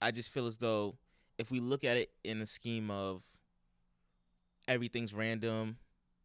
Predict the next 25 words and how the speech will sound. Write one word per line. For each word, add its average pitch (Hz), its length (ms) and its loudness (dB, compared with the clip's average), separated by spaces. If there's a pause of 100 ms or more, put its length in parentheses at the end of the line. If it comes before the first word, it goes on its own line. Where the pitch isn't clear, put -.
(580)
we're 117 240 4
random, 110 580 2
then 107 260 0
nothing 110 300 0
get, 98 180 -4
can 117 140 -4
get 104 100 -2
fixed - 440 -6 (220)
or 87 120 -4
solved 107 320 0
because 98 400 -4 (800)
that 113 300 2
lends 107 320 0 (100)
to 101 420 0 (600)
the 117 80 -2
notion 104 440 2
that, 95 240 2 (200)
okay, 110 300 2
well 104 180 0
then 101 340 0
if 92 160 -4
everything's 104 400 0
random 107 360 0
and 92 180 -2
nothing 95 460 -2